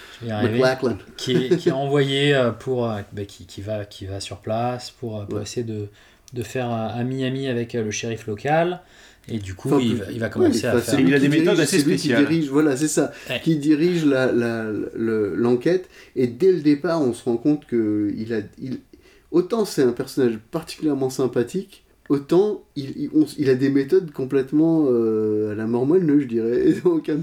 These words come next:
Speaker 3: Mais
Speaker 1: Elles
Speaker 3: il est,
Speaker 1: sont atypiques.
Speaker 3: il est, il est,
Speaker 2: Atypiques,
Speaker 3: il
Speaker 2: oui.
Speaker 3: est sympathique et il,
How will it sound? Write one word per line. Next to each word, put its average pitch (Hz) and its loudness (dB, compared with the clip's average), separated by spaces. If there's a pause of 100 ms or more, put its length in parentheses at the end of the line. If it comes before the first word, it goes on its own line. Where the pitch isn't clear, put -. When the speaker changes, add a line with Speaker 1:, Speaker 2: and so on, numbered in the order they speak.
Speaker 3:
Mais 147 0
Speaker 1:
Elles 151 4
Speaker 3:
il - 6
est, - 6
Speaker 1:
sont 208 4
atypiques. 156 -2
Speaker 3:
il 151 4
est, 165 6
il 147 0
est, - 2
Speaker 2:
Atypiques, 160 2
Speaker 3:
il 151 -4
Speaker 2:
oui. 151 2
Speaker 3:
est - 0
sympathique 185 0
et 143 2
il, 139 2